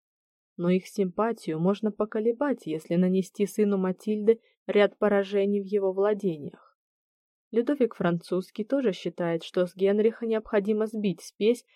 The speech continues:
и готов выступить, объединившись с Юстасом. Что касается английских лордов, то среди них имеется и немало таких, кто ранее имел свои маноры в Нормандии,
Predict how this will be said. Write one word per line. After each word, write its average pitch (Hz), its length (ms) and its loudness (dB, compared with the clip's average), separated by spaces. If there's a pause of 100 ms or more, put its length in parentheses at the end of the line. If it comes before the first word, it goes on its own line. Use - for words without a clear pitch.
(140)
и 247 80 -4
готов 254 360 0
выступить, 254 600 -2
объединившись 196 840 -2
с - 40 -20
Юстасом. 175 680 -6 (640)
Что - 220 -2
касается 240 520 0
английских 214 720 -2
лордов, 208 540 0
то 170 120 2
среди 196 320 -2
них 254 260 -2
имеется 240 520 -2
и 226 80 2
немало 220 460 -2
таких, - 640 -8
кто - 240 0
ранее 196 480 0
имел 180 280 -2
свои 185 360 -2
маноры 175 540 -2 (260)
в 202 60 -2
Нормандии, 202 800 -4